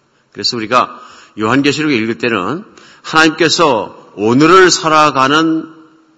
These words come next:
정말로 신자들에게, 오늘을 살아가는 사람들에게 미래에 일어날 일들을 바로 알므로 말면서 오늘을 바로 살게 하시기 위해서 주셨습니다. 최초에 물론,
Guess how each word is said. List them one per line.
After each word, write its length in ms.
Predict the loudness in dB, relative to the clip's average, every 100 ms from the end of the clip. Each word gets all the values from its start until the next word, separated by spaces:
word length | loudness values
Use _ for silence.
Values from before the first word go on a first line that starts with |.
| _ _ _
정말로 500 | -20 -14 -2 0 2
신자들에게, 880 | 0 -4 -4 -4 -4 -8 -10 -14 -14 -10
오늘을 340 | -6 -2 -2
살아가는 420 | -2 -4 -4 -4
사람들에게 1000 | -6 -8 -10 -10 -14 -14 -12 -10 -12 -20 _ -20 -20 -10
미래에 360 | -2 0 2
일어날 500 | 2 0 -2 -2 -4
일들을 360 | -6 -10 -10 -10
바로 280 | -8 -4 -2
알므로 320 | -4 -8 -10
말면서 480 | -10 -12 -14 -14 -14
오늘을 360 | -12 -10 -12
바로 240 | -10 -6 -6
살게 300 | -6 -8 -8
하시기 320 | -14 -16 -16
위해서 440 | -12 -10 -10 -12 -18 _ _
주셨습니다. 840 | -18 -14 -12 -12 -12 -16 -20 -20 -20 _ -20 -20
최초에 480 | -8 -6 -4 0 0
물론, 500 | 0 0 0 -4 -10